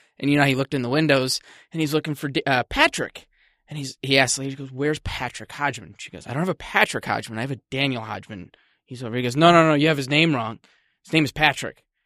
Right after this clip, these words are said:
And the nurse goes, "No, his name is definitely Patrick. Or his name is definitely Daniel."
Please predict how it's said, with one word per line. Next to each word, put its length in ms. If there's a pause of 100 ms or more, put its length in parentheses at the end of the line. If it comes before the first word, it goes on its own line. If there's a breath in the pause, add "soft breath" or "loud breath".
(580)
And 320
the 60
nurse 280
goes, 300
"No, 520
his 300
name 280
is 200
definitely 640
Patrick. 600 (420)
Or 80
his 180
name 200
is 80
definitely 460
Daniel." 420